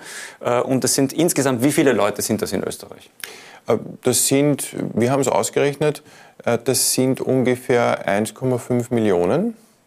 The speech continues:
Speaker 2: die sich impfen lassen könnten und sich nicht impfen lassen. Also da ziehen wir die bis zu elfjährigen ab und auch die Genesenen, die
Speaker 1: Mhm.
Speaker 2: jetzt einmal,
Speaker 1: Das
Speaker 2: äh,
Speaker 1: heißt,
Speaker 2: zumindest
Speaker 1: das ist mal
Speaker 2: geschützt
Speaker 1: die
Speaker 2: sind.
Speaker 1: Gruppe derer, die sich impfen lassen
Speaker 2: Ja,
Speaker 1: könnte. Und
Speaker 2: ja.
Speaker 1: innerhalb dieser Gruppe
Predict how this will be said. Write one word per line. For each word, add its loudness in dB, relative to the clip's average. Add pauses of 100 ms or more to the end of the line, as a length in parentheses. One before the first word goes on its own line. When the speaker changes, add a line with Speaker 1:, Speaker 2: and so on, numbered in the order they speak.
(120)
Speaker 2:
die 0 (680)
sich -6
impfen -2
lassen 0
könnten -2
und -4
sich -2
nicht -8
impfen -16
lassen. -4 (760)
Also -6
da 0 (580)
ziehen -2
wir 0
die 0
bis -4
zu -2
elfjährigen 0
ab -4 (340)
und -2
auch -2
die -4
Genesenen, -2
die -10
Speaker 1:
Mhm. -2
Speaker 2:
jetzt -4
einmal, -4 (160)
Speaker 1:
Das -2
Speaker 2:
äh, 2
Speaker 1:
heißt, 0
Speaker 2:
zumindest -4
Speaker 1:
das -2
ist 0
mal 2
Speaker 2:
geschützt 0
Speaker 1:
die 2
Speaker 2:
sind. -2
Speaker 1:
Gruppe 2
derer, 2
die 2
sich 0
impfen 0
lassen 0
Speaker 2:
Ja, -2
Speaker 1:
könnte. 0
Und 0
Speaker 2:
ja. 2
Speaker 1:
innerhalb 2
dieser 2
Gruppe 0